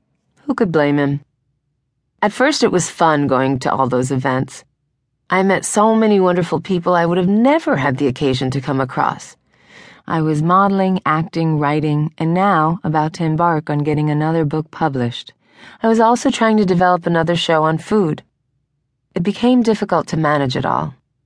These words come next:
When I was cooking, I felt the hours slip by. I was never so happy as when barefoot in the kitchen with my hands sticky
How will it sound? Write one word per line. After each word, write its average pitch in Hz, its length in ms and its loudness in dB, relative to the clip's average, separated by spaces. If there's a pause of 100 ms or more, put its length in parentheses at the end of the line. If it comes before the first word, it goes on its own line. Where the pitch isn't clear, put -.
(580)
When 196 200 2
I 233 140 4
was 247 160 0
cooking, 170 420 -2
I 170 100 0
felt 175 260 -2
the 185 140 -2
hours 147 440 -2
slip 147 320 -6
by. 139 400 0 (800)
I 196 60 -4
was 190 180 -2
never 220 260 2
so 226 200 0
happy 175 440 -2
as 143 140 -2
when 151 180 0
barefoot 160 420 -2
in 170 60 -2
the 170 80 -2
kitchen 156 420 -4
with 143 140 -6
my 147 160 -4
hands 151 400 0
sticky - 480 -6